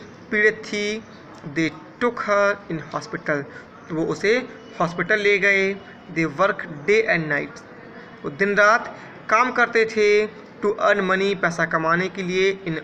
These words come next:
order to make her treatments payment", ठीक है ना,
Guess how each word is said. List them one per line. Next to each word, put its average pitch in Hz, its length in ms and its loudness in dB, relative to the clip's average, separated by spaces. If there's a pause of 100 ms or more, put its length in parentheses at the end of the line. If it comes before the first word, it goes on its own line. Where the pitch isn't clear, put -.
order 170 280 2 (120)
to 180 80 0
make 170 380 2 (440)
her 165 280 4 (2250)
treatments 208 560 0 (580)
payment", 147 320 0 (500)
ठीक 156 120 -6
है 180 40 0
ना, 233 240 4